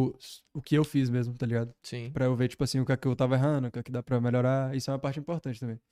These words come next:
Speaker 2: Você acha que o Gaules, ele trouxe uma visibilidade boa pro C S?
Speaker 1: Trouxe.
Speaker 2: Ou que já tinha antes?
Speaker 1: Trouxe, tipo assim, ele cresceu muito o cenário
Speaker 2: Ele
Speaker 1: ali.
Speaker 2: fazia, tipo, dezoito horas, dezenove horas de
Speaker 1: É.
Speaker 2: live, pô.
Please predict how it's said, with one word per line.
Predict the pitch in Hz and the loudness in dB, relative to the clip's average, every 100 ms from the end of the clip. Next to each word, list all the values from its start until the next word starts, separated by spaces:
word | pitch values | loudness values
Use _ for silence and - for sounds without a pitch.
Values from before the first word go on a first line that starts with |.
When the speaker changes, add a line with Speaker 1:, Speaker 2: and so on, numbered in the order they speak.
| _ _ _ _ _ - | _ _ _ _ _ 4
Speaker 2:
Você | |
acha | 196 208 | 4 4
que | 190 180 170 143 - - | 0 0 0 0 -6 -4
o | |
Gaules, | 135 151 147 151 147 | 2 4 6 4 4
ele | 143 | 0
trouxe | 135 135 - | 0 -2 -2
uma | 127 | -4
visibilidade | 127 127 117 117 120 | -2 -2 -2 -2 0
boa | 110 135 | 0 -2
pro | - | -2
C | - | -4
S? | 131 - - _ _ | -2 -4 -10 _ _
Speaker 1:
Trouxe. | - 120 110 - - | -8 -6 -6 -10 -6
Speaker 2:
Ou | 123 | -4
que | 139 | 0
já | 139 127 | 2 2
tinha | 127 | 0
antes? | 120 110 - - _ _ _ _ _ | -2 -4 -6 -16 _ _ _ _ _
Speaker 1:
Trouxe, | 131 117 | -4 -4
tipo | - | -6
assim, | 135 131 | -10 -8
ele | 127 | -8
cresceu | 139 135 131 | -8 -8 -8
muito | 151 123 123 | -8 -10 -10
o | |
cenário | - 123 113 113 | -6 -4 0 2
Speaker 2:
Ele | 117 | 2
Speaker 1:
ali. | 110 | 4
Speaker 2:
fazia, | 151 147 143 | 4 4 2
tipo, | - - 127 113 - | -2 -10 -10 -12 -18
dezoito | 123 120 139 160 131 | -6 2 4 4 4
horas, | 123 135 117 | 4 4 2
dezenove | 117 123 123 147 127 | 0 0 0 2 4
horas | 123 | 4
de | 127 | 2
Speaker 1:
É. | 120 | 2
Speaker 2:
live, | 110 131 143 | 2 2 -2
pô. | - | -6